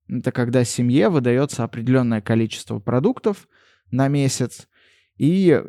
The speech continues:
насколько я понимаю, какое-то количество лет в девяностых это была, по сути, единственная зарплата, которая была вообще в семье, потому что мама домохозяйка, отец военный, и вот как-то так, э, жили. И у нас дома под,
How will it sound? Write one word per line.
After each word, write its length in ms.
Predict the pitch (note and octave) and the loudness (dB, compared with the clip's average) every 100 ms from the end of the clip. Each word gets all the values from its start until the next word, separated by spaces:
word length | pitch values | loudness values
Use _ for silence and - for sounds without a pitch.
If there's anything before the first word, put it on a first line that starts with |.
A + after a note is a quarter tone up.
| - | -10
насколько 640 | E2+ A#2 B2 - D#3+ C#3+ | -4 -4 0 2 4 4
я 80 | B2+ | 2
понимаю, 520 | C3 B2+ C3+ G3 G3+ | 0 0 2 2 2
какое-то 540 | - A#2 - C#3 A#2+ | 0 -4 2 2 2
количество 540 | A2 A#2+ A2+ - - A2 | 0 2 2 0 -4 0
лет 240 | A#2 G#2 | 2 0
в 60 | G2+ | -4
девяностых 580 | G2+ G2 C#3 A#3 - B2+ | -6 -2 0 0 -4 -8
это 160 | - | -4
была, 300 | G#2+ A2 B2 | 0 2 2
по 260 | - - A#2 | 0 -4 -4
сути, 320 | - C3 B2+ | 0 0 2
единственная 840 | B2+ B2+ A#2 A#2+ - G#2+ G2+ F2+ | 2 2 4 2 2 -4 -4 -2
зарплата, 600 | F2 G#2 - B2+ F3 D3 | -4 -6 0 4 4 2
которая 420 | A#2+ G#2+ A2+ A#2 G#2+ | -4 -4 -2 -2 -2
была 320 | G#2+ G#2+ A#2 | 0 0 2
вообще 380 | A2 G2 - G2 | 0 -2 -4 -6
в 40 | |
семье, 380 | - A2 A2 - | -2 2 2 0
потому 320 | - - G2 | -8 -10 -10
что 160 | - A2 | -4 2
мама 260 | A#2 A2 | 4 4
домохозяйка, 840 | G#2+ G#2+ A2+ B2 D#3 A3 - E3+ D3 | 2 0 2 2 4 2 0 -4 -4
отец 480 | - - G#2+ - - | -8 -4 -4 -4 -10
военный, 680 | - A2 D3+ G#3 F#3 F3 D#3 - - - - _ _ | -4 0 2 2 0 -2 -4 -12 -20 -20 -20 _ _
и 120 | - B2+ | -2 0
вот 160 | A#2+ | 2
как-то 340 | - C#3+ - - | 2 0 0 2
так, 320 | C3+ D#3 C#3 | 4 4 2
э, 320 | B2 B2+ B2 | 2 2 2
жили. 520 | A2+ A2+ G2+ - - _ _ - - - | 0 0 -2 -4 -12 _ _ -20 -12 0
И 260 | C#3 F3+ - | 2 4 2
у 80 | |
нас 240 | C#3 D3+ A#2 | 2 2 4
дома 340 | C3+ F#3+ E3 | 4 4 2
под, 320 | A2 A#2 - | 0 -2 -2